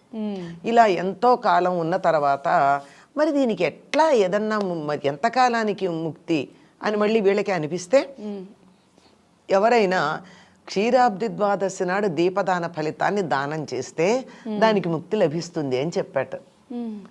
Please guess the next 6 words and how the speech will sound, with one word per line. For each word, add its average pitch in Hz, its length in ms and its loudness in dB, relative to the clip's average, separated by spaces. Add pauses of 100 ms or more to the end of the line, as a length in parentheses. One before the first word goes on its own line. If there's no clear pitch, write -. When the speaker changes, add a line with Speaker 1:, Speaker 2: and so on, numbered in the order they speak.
(360)
Speaker 2:
అప్పుడు 196 360 -2
పార్వతీదేవి 143 760 -2
అక్కడికక్కడ 139 520 -4
సంకల్పం 139 480 -10
చేసుకుని, 143 600 -6 (420)
ఆ, 139 280 0